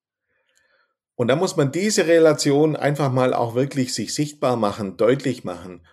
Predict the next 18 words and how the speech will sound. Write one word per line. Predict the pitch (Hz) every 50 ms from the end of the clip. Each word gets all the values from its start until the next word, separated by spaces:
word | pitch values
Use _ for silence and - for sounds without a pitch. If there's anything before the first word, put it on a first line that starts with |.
| _ _ -
Wo | 113 120 135 165 196
ist | - 156 147 143 - -
der | 127 123
größte | 123 113 113 117 127 123 - -
Hebel | 107 98 98 104 113 127 127 127 113
zum | - - 110 98
Sparen? | - - - 95 92 92 87 85 85 82 80 _ _ _ _ _ _ _ _ _ _ _ _ _ _ _ _ _ _ _ _ _ _ _
Ich | - 127 123 -
war | 131 127
bei | 120 123 117
einem | 113 107
anderen | - 131 160 180 170 160
Klienten | 151 151 156 151 147 147 147 135 135 143 143 139 139 - _ _ _ _ _ _ _ _ _ _ _ _
und | - 131 123 127 127 131 131 127 - - 113
da | 110 117
wurde | 123 135 127 135 123
dann | 110 120 117 120 120
nur | 117 123 139 151 170 180 180 180 175 165 - _